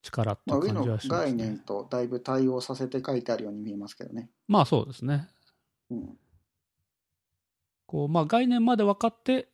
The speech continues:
Speaker 1: 書いてたらいいですよって感じですかね。
Speaker 2: うん。
Speaker 1: 背景というか、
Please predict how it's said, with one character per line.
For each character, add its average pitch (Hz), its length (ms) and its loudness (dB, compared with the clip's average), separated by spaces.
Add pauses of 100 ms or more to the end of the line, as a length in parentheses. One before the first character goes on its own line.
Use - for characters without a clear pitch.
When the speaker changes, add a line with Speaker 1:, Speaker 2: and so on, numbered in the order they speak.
(680)
Speaker 1:
書 165 80 4
い 147 80 2
て 143 120 0
た 247 140 2
ら 196 120 6
い 127 140 4
い 117 40 2
で 107 100 -2
す - 140 -8
よ 113 100 0
っ - 20 -6
て - 160 -14
感 113 160 -8
じ - 60 -18
で 131 60 -16
す - 100 -16
か 156 100 -10
ね。 175 240 0 (500)
Speaker 2:
う 143 40 -8
ん。 120 500 -6 (960)
Speaker 1:
背 135 160 -4
景 120 600 4
と - 140 -10
い 107 60 -4
う 104 60 -8
か、 - 300 -4